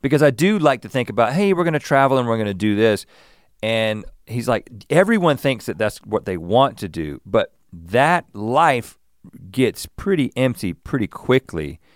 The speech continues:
And so I think that the real question, the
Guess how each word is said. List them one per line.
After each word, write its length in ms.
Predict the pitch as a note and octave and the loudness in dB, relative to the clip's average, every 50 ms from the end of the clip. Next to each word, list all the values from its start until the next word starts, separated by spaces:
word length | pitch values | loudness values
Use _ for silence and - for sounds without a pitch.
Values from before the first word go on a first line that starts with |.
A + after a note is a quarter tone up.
| _ _ _ _ _ _ _ _ _ - | _ _ _ _ _ _ _ _ _ -6
And 140 | - G#2+ | -6 -4
so 340 | - - C3+ A#2+ A2 G#2 F2+ - - - - - - - - | 0 4 4 6 6 4 2 -2 -12 -14 -16 -20 -20 -8 -2
I 220 | - C3 F3 G#3+ G#3 | 0 2 2 2 0
think 320 | - - D3+ C#3 - A2 | -2 -4 -6 -6 -6 -4
that 200 | A2+ A2+ G#2 F#2+ | -2 -4 -2 -2
the 100 | F#2 G#2 | -4 -4
real 220 | G#2 A#2 C3+ B2+ A2 | -2 2 2 2 2
question, 640 | - - - - D3+ D#3 C#3+ - - - E2 D2 D#2 | 0 -2 0 2 2 2 2 0 -6 -10 -10 -8 -8
the 100 | E2 | -8